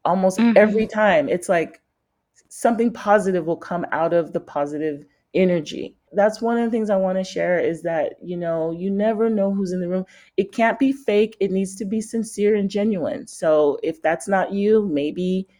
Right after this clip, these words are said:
Speaker 1: you know, you need to not go into business <laughs> because it's gonna be
Speaker 2: <laughs>
Speaker 1: tough. You know what I mean? It's gonna be tough. But I would say just treating people with respect, every single person that you encounter, 'cause you just don't know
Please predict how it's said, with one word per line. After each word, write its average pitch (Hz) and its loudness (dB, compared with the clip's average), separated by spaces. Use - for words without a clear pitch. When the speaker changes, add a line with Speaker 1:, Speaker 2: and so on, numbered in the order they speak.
Speaker 1:
you 180 0
know, 147 4
you 160 -6
need 160 -2
to 160 2
not 156 0
go 180 6
into 190 6
business 185 0
<laughs> - -10
because 202 4
it's 240 6
gonna 240 6
be 294 4
Speaker 2:
<laughs> 381 6
Speaker 1:
tough. 311 4
You 247 6
know 262 6
what 302 8
I 330 2
mean? 311 2
It's 208 -4
gonna 302 2
be 339 0
tough. - -4
But 196 8
I 196 4
would 226 2
say 208 0
just 202 -6
treating 202 -4
people 190 -6
with 147 -8
respect, - -8
every 170 2
single 151 -2
person 139 -4
that 143 0
you 139 0
encounter, 135 -6
'cause 160 -8
you 170 -2
just 175 -4
don't 139 2
know 135 0